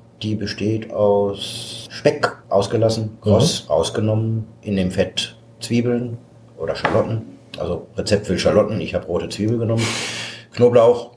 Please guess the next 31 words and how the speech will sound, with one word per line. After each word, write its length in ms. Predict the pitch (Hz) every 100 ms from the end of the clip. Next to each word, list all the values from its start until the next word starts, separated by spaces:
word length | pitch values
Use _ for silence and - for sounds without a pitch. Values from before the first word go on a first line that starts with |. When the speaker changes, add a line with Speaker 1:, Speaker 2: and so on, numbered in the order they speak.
| _
Speaker 1:
Creme 240 | - 92 90
fraiche, 400 | 98 120 - - _ _ -
la 120 | 95
Masse 220 | 95 90
de 80 | 95
Meng, 320 | 90 131 135 - -
mehr 280 | 90 104 101
als 140 | 101
das 180 | 101 -
Rezept 320 | 92 - 98
verlangt, 480 | 123 120 127 127 - -
erfahrungsgemäß. 960 | 104 123 117 123 117 123 123 127 - - -
Darin 640 | 104 131 131 135 131 127 -
eine 480 | 113 107 107 98 95
frisch 420 | - 120 - - - -
gekochte 720 | 101 - - - - - 98
Pellkartoffel 800 | - 95 113 117 139 139 139 139 - -
Speaker 2:
Mhm. 300 | 92 82 131
Speaker 1:
zerstampft, 600 | - 135 - 135 151 - - -
dadurch 240 | 98 101
kommt 180 | - 90
die 60 | 90
Sämigkeit. 640 | 190 101 120 - 147 160 - -
Speaker 2:
Mhm. 220 | 87 160 - - -
Speaker 1:
Dann 380 | 110 110 113 - -
Speck 260 | - 120 127
wieder 160 | 127
rein 440 | 123 123 123 110 - _ _ _ -
und 160 | 110
über 260 | - 113 113
den 280 | 101 98